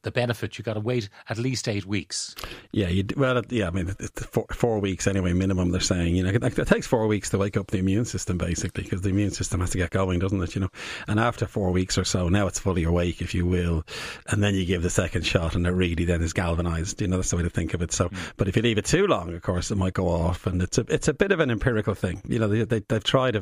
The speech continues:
Speaker 2: diff-, different, uh, weeks between different jabs and so on, but, uh, but they're pretty clear now. If you wait four weeks, it should be fine, you see, to get the second shot. And then the booster can be given then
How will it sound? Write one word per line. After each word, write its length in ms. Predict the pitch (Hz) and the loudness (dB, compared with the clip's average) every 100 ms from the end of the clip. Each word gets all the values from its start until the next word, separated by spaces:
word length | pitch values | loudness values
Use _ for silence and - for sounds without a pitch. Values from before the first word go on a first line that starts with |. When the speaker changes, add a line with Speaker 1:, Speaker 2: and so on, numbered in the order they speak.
| - | -2
Speaker 2:
diff-, 200 | 101 - | -6 -2
different, 380 | - - 87 - | -2 0 0 2
uh, 160 | 87 78 - - - | 0 -2 -8 -12 -6
weeks 320 | - 95 95 - | 0 0 0 -4
between 400 | - 98 87 85 | 0 2 2 0
different 300 | 92 90 85 | -2 -2 0
jabs 340 | 92 90 85 | 0 0 0
and 100 | 90 | -2
so 200 | - 90 | 0 2
on, 240 | 85 85 | 2 2
but, 180 | 90 - | 2 2
uh, 140 | 92 90 - - | 0 -2 -8 -4
but 180 | 101 107 | -2 2
they're 80 | 110 | 2
pretty 200 | 175 113 | 2 2
clear 280 | 110 95 | 2 2
now. 200 | 90 92 | 4 2
If 100 | 90 | 2
you 80 | 104 | 2
wait 160 | 98 90 | 2 2
four 240 | - 98 | 0 2
weeks, 260 | 90 90 - | 2 0 -2
it 80 | - | -2
should 140 | 90 | 0
be 80 | 85 | 0
fine, 380 | - 87 85 85 | 0 0 0 0
you 80 | |
see, 160 | 82 87 | -2 -2
to 60 | 87 | -2
get 80 | 87 | 0
the 40 | |
second 300 | - 98 95 | -2 -2 -4
shot. 240 | - - - - | -4 -8 -6 -2
And 120 | 107 | 0
then 120 | 120 | 2
the 60 | 113 | 2
booster 340 | 123 123 - | 2 0 0
can 180 | 107 117 | 0 2
be 80 | 101 | 2
given 300 | 98 95 98 | 2 2 2
then 300 | 95 92 | 2 2